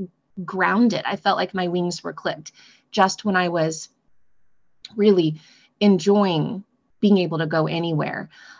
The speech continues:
Um, so we pivoted, and we ended up staying at the four H longer than, than our original reservation was.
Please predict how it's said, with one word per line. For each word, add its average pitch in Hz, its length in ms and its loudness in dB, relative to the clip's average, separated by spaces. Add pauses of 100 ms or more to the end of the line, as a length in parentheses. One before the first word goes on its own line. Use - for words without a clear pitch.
Um, 208 360 6
so 226 220 0
we 277 280 -2 (280)
pivoted, 196 600 0 (920)
and 185 640 2 (160)
we 208 220 2
ended 196 180 2
up 180 140 -2
staying 202 460 -2
at 196 100 -6
the 190 100 -6
four 185 220 0
H 170 220 -6
longer 185 440 2
than, 175 720 0 (200)
than 175 240 -2
our 170 240 2
original 180 400 0
reservation 160 640 -4
was. 156 400 -2